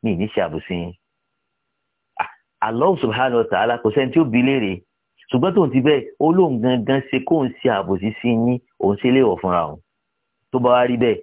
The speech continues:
"Wa ja'altuhu baynakum muharrama," mo wá ṣe léèwọ̀ láàrin ara yín náà.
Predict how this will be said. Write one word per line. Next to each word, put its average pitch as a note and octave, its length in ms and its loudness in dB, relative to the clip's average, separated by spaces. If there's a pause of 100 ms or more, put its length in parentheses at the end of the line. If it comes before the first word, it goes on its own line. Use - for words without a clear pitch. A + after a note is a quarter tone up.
"Wa F2+ 120 0
ja'altuhu G2 540 0
baynakum A2+ 500 0
muharrama," F#2 960 -2 (380)
mo F#2+ 100 0
wá A#2 160 0
ṣe - 220 -6
léèwọ̀ B2 420 2
láàrin F#2+ 320 -2
ara F2+ 260 -4
yín F#2+ 160 -4
náà. F2+ 120 -4